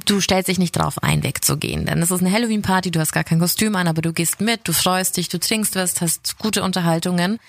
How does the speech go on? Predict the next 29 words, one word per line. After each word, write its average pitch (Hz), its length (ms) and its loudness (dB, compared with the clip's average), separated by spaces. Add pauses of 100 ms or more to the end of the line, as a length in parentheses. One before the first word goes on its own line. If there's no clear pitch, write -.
(160)
Und 196 240 -2
dann 233 380 2
merkst 214 300 2
du 208 40 2
einfach, 190 280 0
dass 175 160 2
du 180 100 0
nicht 190 220 2
mehr 180 160 4
Herr 170 180 4
der 170 80 0
Lage 160 320 2
bist, - 280 -4
dass 151 100 2
du 165 100 -2
deinen 165 160 2
Körper 190 300 2
nicht 147 160 2
mehr - 80 2
kontrollieren - 480 0
kannst. - 340 -2
Und 170 80 2
dann 175 140 4
wirst 185 160 0
du 180 100 -2
weggebracht 180 540 -2
von 165 120 0
vermeintlichen 175 600 2
Freunden, 156 640 2